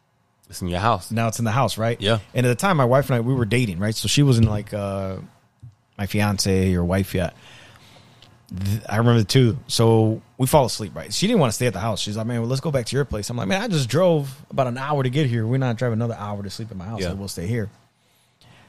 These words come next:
Speaker 2: So I remember we fell asleep that night, and man, that night I, I had nightmares. I had nightmares, and
Speaker 1: Mm.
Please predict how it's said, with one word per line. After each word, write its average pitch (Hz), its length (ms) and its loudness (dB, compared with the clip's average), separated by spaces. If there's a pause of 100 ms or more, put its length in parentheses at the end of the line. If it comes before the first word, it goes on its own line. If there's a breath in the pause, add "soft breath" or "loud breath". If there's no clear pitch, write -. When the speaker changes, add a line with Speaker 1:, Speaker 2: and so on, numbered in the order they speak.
Speaker 2:
So - 100 0
I - 20 6
remember 131 120 6
we 117 60 4
fell - 160 2
asleep 110 280 2
that 95 120 0
night, 95 260 0 (260)
and 104 580 2 (280)
man, 110 140 0
that 117 160 2
night 113 180 2
I, 98 140 -2 (100)
I 110 120 0
had 107 120 4
nightmares. 90 760 -6
I - 100 -6
had 107 120 0
nightmares, 90 680 -6
and 98 540 -2
Speaker 1:
Mm. 98 220 -6